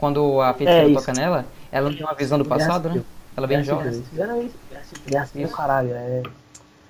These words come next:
Speaker 2: a Era de Ultron, porra.
Speaker 1: Era de Ultron,
Speaker 2: Sincronia.
Speaker 1: exatamente.
Speaker 2: Cara, e acho,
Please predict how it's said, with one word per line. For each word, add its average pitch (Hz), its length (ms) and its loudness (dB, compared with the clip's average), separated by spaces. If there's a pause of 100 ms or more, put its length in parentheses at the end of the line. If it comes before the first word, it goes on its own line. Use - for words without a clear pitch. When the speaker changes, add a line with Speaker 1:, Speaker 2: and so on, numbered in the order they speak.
(760)
Speaker 2:
a 139 140 6
Era 170 140 8
de 156 100 4
Ultron, 165 280 4 (100)
porra. - 200 -20 (680)
Speaker 1:
Era 131 180 0
de 127 120 -4
Ultron, 135 240 -2
Speaker 2:
Sincronia. 135 100 -4 (240)
Speaker 1:
exatamente. - 160 -14 (360)
Speaker 2:
Cara, 143 220 4
e 233 480 2
acho, - 240 -2